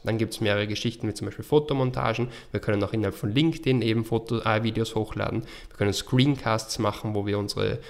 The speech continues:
PowerPoint-Slides sharen. Ähm, wir können die w-, sehr bekannten, äh, Facebook- und Instagram-Live-Stories machen. Und es gibt natürlich auch noch Hybrid-Videos, wo wir selbst interagieren mit, wie zum Beispiel Zoom Hangouts. Und es gibt auch Animated-Videos.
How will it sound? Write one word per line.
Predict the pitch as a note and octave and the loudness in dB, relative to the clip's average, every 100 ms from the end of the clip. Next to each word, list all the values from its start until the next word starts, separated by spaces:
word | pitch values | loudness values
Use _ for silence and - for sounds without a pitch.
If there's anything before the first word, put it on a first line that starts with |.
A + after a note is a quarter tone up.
| - | -4
PowerPoint-Slides | - A2+ A#2+ A2 - A2 G#2+ - | 2 4 4 2 2 -2 -2 -2
sharen. | - G#2+ G2+ A2+ - - - | 0 2 2 0 -4 -10 -2
Ähm, | G2 G#2 C#3 C3 - - | 2 4 2 0 -6 -8
wir | - G#2 | -2 -2
können | - G#2 G2+ G2 G2+ G2 - - A#2+ - - - - - | 2 4 6 4 2 0 -2 -4 -4 -10 -14 -20 -8 -2
die | G#2+ G#2+ | 0 0
w-, | A2 - | -4 -8
sehr | - - A2 | -6 4 6
bekannten, | G#2 - - G#2 G2+ - G2+ G2 G2+ - - | 6 2 0 0 0 -2 0 0 -4 -10 -6
äh, | G2 G2 G2 - - | -2 0 -2 -4 0
Facebook- | A#2+ A2+ - A2 G#2+ | 2 2 0 -2 0
und | A2 | 0
Instagram-Live-Stories | A2 - G#2 F#2+ G2 - C#3 D3+ - - B2 B2 B2+ | 2 0 0 0 0 2 2 2 0 2 4 4 2
machen. | A#2 - D3 D3+ - - - | 0 2 -2 -2 -10 -20 -6
Und | A#2 B2 A#2+ - | 2 4 2 -4
es | - | -10
gibt | - | -4
natürlich | G#2+ G2+ F#2+ | -2 0 0
auch | F#2+ | -2
noch | G2+ - - - | -4 -6 -16 -4
Hybrid-Videos, | - D#3 - C3 C3 B2+ B2+ B2+ | 2 2 2 2 2 4 4 2
wo | A2+ G#2 | 0 2
wir | G2+ G2+ F#2+ | 2 2 0
selbst | - - G#2+ B2 - | -2 0 0 0 -2
interagieren | A2 G#2 G#2 A#2+ A#2+ | -4 -2 -2 2 2
mit, | G#2 G#2 | 0 0
wie | G#2+ | -2
zum | G2+ - | -2 -6
Beispiel | - | -6
Zoom | G2+ C3 A2 | -2 0 2
Hangouts. | A#2 B2 A#2 - | 2 2 2 0
Und | - B2 | -2 -2
es | - | -4
gibt | - | -6
auch | G#2+ | -4
Animated-Videos. | A2 A2 G#2 - G2 - - - - | 0 0 -2 -4 -8 -6 -6 -6 -8